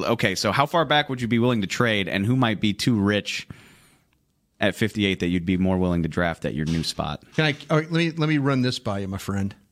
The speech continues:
Speaker 2: And it, it's, it's just gonna be a terrible question for you because I kinda know where you're gonna go with this.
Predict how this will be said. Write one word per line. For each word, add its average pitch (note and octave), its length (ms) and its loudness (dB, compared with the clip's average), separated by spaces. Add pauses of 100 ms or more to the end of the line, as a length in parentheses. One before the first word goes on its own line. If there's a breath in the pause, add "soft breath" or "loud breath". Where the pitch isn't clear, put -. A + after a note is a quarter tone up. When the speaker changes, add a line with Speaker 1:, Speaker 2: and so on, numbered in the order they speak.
(480)
Speaker 2:
And B2+ 180 -4
it, C3+ 220 -8
it's, C#3 260 -6
it's C#3+ 180 -4
just A#2+ 180 -2
gonna C3+ 80 0
be B2 80 2
a G#2+ 40 0
terrible C#3 340 0
question A2+ 420 -2
for A2 140 -8
you G#2+ 120 -2
because A2 440 -4
I A2 100 -2
kinda B2 300 -4
know A2 140 -2
where G#2 120 -2
you're G2 100 -6
gonna G2+ 140 -8
go F#2+ 160 -10
with F#2 120 -14
this. - 260 -18